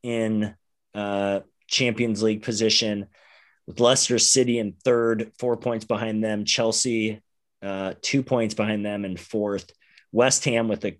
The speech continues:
a critical victory today. They're three points behind Chelsea in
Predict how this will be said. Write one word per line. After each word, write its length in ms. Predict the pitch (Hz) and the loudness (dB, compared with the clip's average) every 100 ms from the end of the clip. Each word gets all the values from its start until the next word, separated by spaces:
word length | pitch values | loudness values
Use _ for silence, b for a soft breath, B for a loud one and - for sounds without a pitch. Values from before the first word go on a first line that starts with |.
| _ | _
a 100 | 101 | -6
critical 840 | - - 139 135 - 117 107 101 104 | -6 2 4 4 4 4 4 2 -2
victory 540 | 113 110 - 113 104 | -2 -2 -2 -2 -2
today. 580 | 98 101 107 104 107 107 b b b - | -4 0 2 4 2 -2 b b b 0
They're 160 | 110 | 0
three 380 | 104 - 120 127 | 0 0 2 2
points 380 | 117 120 110 101 | 2 2 2 -2
behind 320 | 107 107 101 | -4 -2 -2
Chelsea 480 | - 107 101 - 101 | 0 2 2 0 -2
in 140 | 92 | -6